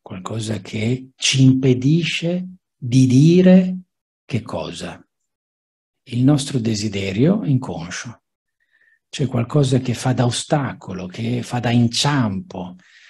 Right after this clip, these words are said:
che resiste all'interno del nostro stesso desiderio di dire." E nel rapporto con Irma questo è evidente, perché si sente tutta costretta.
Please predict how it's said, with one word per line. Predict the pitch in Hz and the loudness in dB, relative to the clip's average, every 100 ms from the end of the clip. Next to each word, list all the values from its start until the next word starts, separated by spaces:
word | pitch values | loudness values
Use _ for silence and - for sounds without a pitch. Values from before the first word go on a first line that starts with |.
| _ _ | _ _
che | 143 151 120 | 2 2 2
resiste | 139 147 120 156 220 - - - 226 - | 4 4 6 6 6 4 -2 0 0 0
all'interno | 147 139 135 131 131 180 180 180 | 2 4 6 6 6 6 6 6
del | 143 135 127 | 4 2 4
nostro | 131 151 175 180 - 143 | 6 6 4 -2 -6 -6
stesso | - - 165 - - 175 160 _ _ _ | -4 -2 -2 -2 -4 -6 -8 _ _ _
desiderio | 127 123 120 120 131 123 | -4 0 0 4 4 4
di | 110 | 0
dire." | 92 90 80 107 _ _ _ _ _ - _ _ _ _ | -4 -8 -10 -16 _ _ _ _ _ -20 _ _ _ _
E | - 196 - - _ | 2 2 2 -12 _
nel | - 151 226 | 4 6 6
rapporto | 190 151 - 156 147 143 | 4 2 2 0 0 0
con | 139 | 4
Irma | 175 226 - - | 4 2 -4 -8
questo | 135 151 - | -6 -8 -4
è | 151 | -2
evidente, | 131 170 180 120 104 110 | 0 0 0 -2 -6 -8
perché | 127 143 | -4 0
si | 165 143 | 0 0
sente | - 147 127 131 | 0 0 0 -2
tutta | 139 131 123 | -6 -8 -10
costretta. | - 117 - - 120 104 - - - | -6 -6 -8 -6 -6 -6 -12 -12 -12